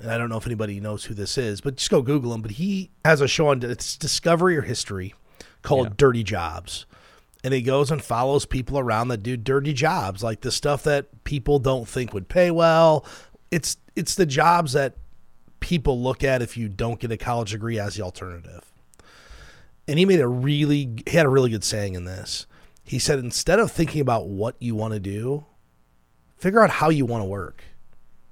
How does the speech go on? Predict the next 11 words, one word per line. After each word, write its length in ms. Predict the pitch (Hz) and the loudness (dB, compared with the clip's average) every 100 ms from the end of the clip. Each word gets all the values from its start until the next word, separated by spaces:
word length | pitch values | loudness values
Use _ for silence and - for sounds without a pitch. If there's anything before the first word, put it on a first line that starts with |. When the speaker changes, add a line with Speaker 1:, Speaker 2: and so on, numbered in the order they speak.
| - - - - - - | -20 -20 -20 -20 -20 -10
Speaker 1:
Do 80 | - | -2
you 80 | 180 | 6
wanna 160 | 220 196 | 6 6
work 160 | 180 | 2
with 100 | - | 0
your 120 | 117 | -8
hands? 420 | - 165 196 190 135 | -6 -4 -4 -4 -4
Do 80 | |
you 80 | 123 | -6
wanna 160 | 117 107 | -6 -6
sit? 240 | - 147 | -6 -6